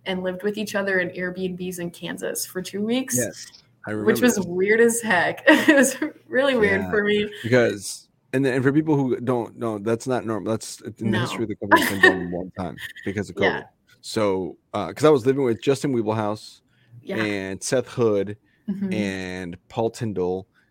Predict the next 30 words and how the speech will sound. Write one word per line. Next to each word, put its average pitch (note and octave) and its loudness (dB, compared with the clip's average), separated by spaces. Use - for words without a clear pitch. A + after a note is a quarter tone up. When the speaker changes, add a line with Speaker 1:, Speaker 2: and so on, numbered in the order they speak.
Speaker 1:
Yeah. F3+ -8
Speaker 2:
and, F2+ -8
uh, D#2+ -6
Nick B2 -2
Wiebelhaus F#2+ -4
Speaker 1:
Mm-hmm. F#3+ -6
Speaker 2:
and, F2+ -6
um, E2+ -6
uh, B2 4
the A#2+ 6
occasional, A#2 4
like, G2 -4
couch G#2+ -2
surfer F#2 -4
that F#2+ -2
Speaker 1:
Yeah. F#2+ 2
Speaker 2:
would F2+ -4
just F#2 -4
show F#2 0
up F2 2
Speaker 1:
<laughs> - -20
Speaker 2:
there. F2+ -2
Speaker 1:
Tanner. A2 2
Speaker 2:
So B2+ 2
all D3 8
Speaker 1:
Yeah. D#3 8
Speaker 2:
these, A2+ -4
oh, C3 2
Tanner, F3+ 6
Speaker 1:
Nappy. A#3+ -2